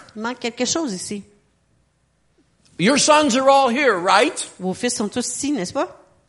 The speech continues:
Speaker 2: "Oh, well, no, there is that little kid out there, uh."
Speaker 1: Euh, il y a l'enfant là-bas, là.
Speaker 2: Now, think about this with me.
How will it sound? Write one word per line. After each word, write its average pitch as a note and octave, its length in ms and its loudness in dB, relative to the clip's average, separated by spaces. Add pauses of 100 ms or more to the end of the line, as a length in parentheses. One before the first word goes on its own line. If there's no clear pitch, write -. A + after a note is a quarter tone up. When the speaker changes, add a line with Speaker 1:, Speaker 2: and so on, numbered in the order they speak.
(100)
Speaker 2:
"Oh, F#3 260 -2
well, C#3+ 300 0
no, C#3 280 0
there B2+ 280 -4
is C3+ 220 -6
that A2+ 260 -8
little A2 320 -10 (560)
kid C#3 260 -6
out G2+ 240 -12
there, G#2 580 -10
uh." - 60 -10
Speaker 1:
Euh, F#3+ 140 -10 (240)
il E3 60 -14
y E3 40 -8
a E3+ 60 -6
l'enfant F#3+ 400 -6
là-bas, G3+ 320 -6
là. B3 200 -10 (800)
Speaker 2:
Now, F3+ 280 -6 (800)
think F4+ 240 0
about C3+ 280 -6
this G#2 220 -14
with - 220 -20
me. - 240 -20